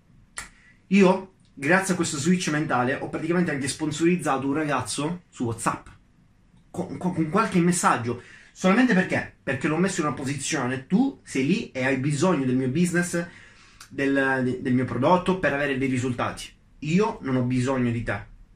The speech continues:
Quindi se tu sei la persona che sto cercando, se tu rispetti i miei canoni, io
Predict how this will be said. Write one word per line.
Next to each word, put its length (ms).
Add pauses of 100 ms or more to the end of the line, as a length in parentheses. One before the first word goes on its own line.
(280)
Quindi 240
se 240
tu 380 (460)
sei 580
la 140
persona 340
che 80
sto 160
cercando, 480
se 240
tu 300
rispetti 400
i 40
miei 120
canoni, 540 (640)
io 360